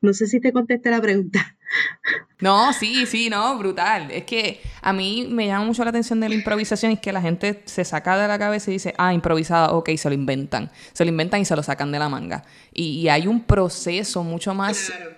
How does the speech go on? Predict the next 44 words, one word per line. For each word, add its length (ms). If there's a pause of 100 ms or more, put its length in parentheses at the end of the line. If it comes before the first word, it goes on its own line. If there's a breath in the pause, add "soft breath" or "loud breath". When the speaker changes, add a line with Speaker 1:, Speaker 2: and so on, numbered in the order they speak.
(140)
Speaker 2:
profundo 760
que 220
eso. 300
Yo 120
tuve 180
la 100
oportunidad 320
de 20
participar 480
en 100
Sagrado 300
Corazón, 380
en 80
mi 40
alma 200
mater, 460
y 400 (360 loud breath)
era, 840
nos 300
daban 220
un 280
personaje 500
una 140
semana 400
antes 400
y 300
había 180
que 100
desarrollarlo 640
y 60
presentar 400
la 100
pieza. 380 (460 loud breath)
Y 280
no 120
era 80
improvisación 560
per 180
se, 460
pero 520
el 200
hecho 280
de 140
que 340